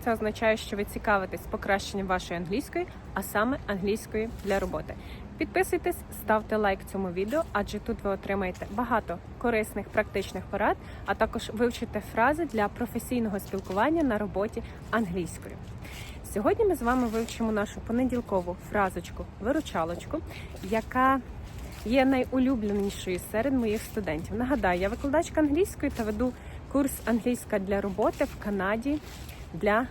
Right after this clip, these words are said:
новоприбулих. Серед усіх фраз для уточнення завдання ця фраза справжній фаворит серед моїх студентів.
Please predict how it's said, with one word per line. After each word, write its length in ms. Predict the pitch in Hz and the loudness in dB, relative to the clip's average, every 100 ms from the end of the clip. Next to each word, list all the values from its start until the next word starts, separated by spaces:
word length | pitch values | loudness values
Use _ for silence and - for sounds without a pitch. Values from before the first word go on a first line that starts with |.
| - | -2
новоприбулих. 840 | 202 196 202 - 208 170 135 - - - - - - - - - | 0 2 0 -2 -4 -2 -4 -6 -8 -10 -12 -12 -12 -10 -8 6
Серед 200 | 277 285 - | 8 8 4
усіх 320 | 269 - 415 | 0 6 6
фраз 440 | - - 226 180 - | 6 4 6 6 2
для 140 | 202 208 | 2 2
уточнення 720 | 220 240 254 - 294 277 240 | 4 4 4 4 6 6 4
завдання 680 | 208 196 185 185 180 202 277 - - - | 2 0 2 2 4 2 0 -2 -10 0
ця 140 | 220 | 0
фраза 560 | 214 226 254 294 311 294 - | 2 4 4 6 4 4 -2
справжній 520 | - - 226 226 214 - - | -4 4 4 6 0 -2 2
фаворит 440 | 254 233 202 208 - - - - | 2 4 2 2 -2 -14 -14 0
серед 260 | 226 240 254 | 4 4 4
моїх 340 | 214 202 226 - - | 2 0 -2 -4 -14
студентів. 600 | - - 226 185 160 - | -14 -6 -2 0 -2 -6